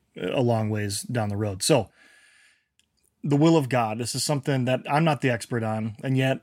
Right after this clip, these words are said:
I'm passionate about it. I've read a lot about this. I've preached on this numerous times. Uh, matter of fact, when I first started,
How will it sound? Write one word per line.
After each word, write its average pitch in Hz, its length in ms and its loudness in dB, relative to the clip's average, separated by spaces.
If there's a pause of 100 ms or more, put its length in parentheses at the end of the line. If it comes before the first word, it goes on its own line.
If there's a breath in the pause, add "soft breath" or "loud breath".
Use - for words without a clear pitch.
(100)
I'm 123 180 -2
passionate 143 480 0
about 139 240 2
it. 139 160 -6
I've 101 280 -10
read 127 260 2
a 151 40 4
lot 143 220 4
about 131 300 0
this. 123 300 -6
I've 98 340 -12
preached 151 360 -2
on 143 140 0
this 143 220 -4
numerous 139 380 -2
times. 131 640 -2
Uh, 110 180 -6
matter 120 200 0
of - 60 -4
fact, 120 140 -2
when 120 80 -2
I 107 60 -2
first 135 480 -4
started, 135 520 0